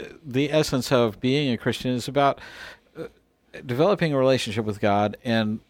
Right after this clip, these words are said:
getting from him a sense of direction on what it is that we're meant to do, as Jed's pointing out, so that, uh,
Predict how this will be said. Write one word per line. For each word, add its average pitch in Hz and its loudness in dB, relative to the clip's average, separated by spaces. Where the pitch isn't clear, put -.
getting 127 4
from 151 -2
him 113 0
a - -4
sense 120 -4
of 117 -8
direction 104 -2
on 104 -2
what 101 2
it 98 -2
is 101 -2
that 113 -6
we're 107 -2
meant 98 -4
to - -14
do, 123 -2
as - -4
Jed's 107 -2
pointing 104 0
out, 202 0
so 175 4
that, 160 6
uh, 151 4